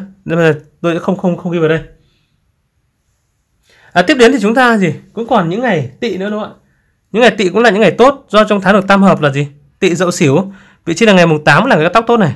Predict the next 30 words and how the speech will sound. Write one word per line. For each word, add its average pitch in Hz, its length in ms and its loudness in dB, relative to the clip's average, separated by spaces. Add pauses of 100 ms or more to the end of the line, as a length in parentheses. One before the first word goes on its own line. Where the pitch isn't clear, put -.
(140)
mùng 143 200 -6
tám 139 140 -2
là 185 120 -2
Tân 175 120 -2
Tỵ 147 140 -6
này. 123 120 -6 (2500)
Vậy, 147 220 0
và 147 160 0
ngày 147 220 2 (580)
hai 185 180 0
mươi 202 300 4 (1120)
là 147 120 -6
ngày 143 160 -2
Quý 147 100 -4
Tỵ. 190 180 -6 (2750)
Đó. 139 220 -6 (2250)
Đó 170 100 0
là 226 60 0
những 233 120 -2
ngày 233 100 0
cắt 220 120 2
tóc 262 140 0
tốt 277 240 0
mà 185 100 0
quý 170 100 -4
vị 202 120 -4
có 196 60 -4
thể 180 100 -2
chọn 165 160 -2
được. 151 160 2